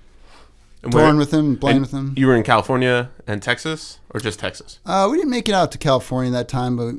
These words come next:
Speaker 2: we started in Texas. His, uh, he grew up in Houston, so we kinda, like, used that as a home base and hit a bunch of spots around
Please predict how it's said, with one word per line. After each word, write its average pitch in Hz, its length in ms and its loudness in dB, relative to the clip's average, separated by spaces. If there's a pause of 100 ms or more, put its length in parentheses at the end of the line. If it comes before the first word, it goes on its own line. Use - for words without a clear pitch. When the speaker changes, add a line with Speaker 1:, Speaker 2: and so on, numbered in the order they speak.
Speaker 2:
we 170 80 -8
started 214 300 4
in 160 80 4
Texas. - 840 0
His, 151 280 -4
uh, 113 380 0 (120)
he 202 140 -6
grew 160 160 6
up 123 100 -2
in 110 80 -4
Houston, 110 500 -4
so 101 360 -12 (840)
we 123 100 -6
kinda, 135 260 2
like, 110 300 -6
used 120 200 -4
that 113 120 0
as 104 100 -6
a 110 40 -6
home 113 220 -4
base 110 320 -4
and 98 120 -6
hit 110 120 -4
a 98 40 -6
bunch 131 240 -2
of - 80 -6
spots 104 360 -6
around 98 460 -8